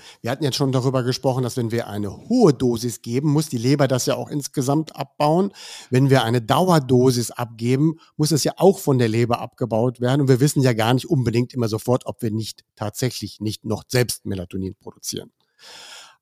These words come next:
Also man, nur bei schweren Indikationen wird dieses Medikament verschrieben. Unser Bestreben in diesem Podcast ist es ja,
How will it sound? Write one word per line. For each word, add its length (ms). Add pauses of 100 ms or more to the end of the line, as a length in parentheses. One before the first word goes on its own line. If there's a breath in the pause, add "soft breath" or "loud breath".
Also 240
man, 320 (220)
nur 280
bei 120
schweren 320
Indikationen 640
wird 160
dieses 240
Medikament 540
verschrieben. 600
Unser 240
Bestreben 440
in 80
diesem 220
Podcast 500
ist 160
es 160
ja, 340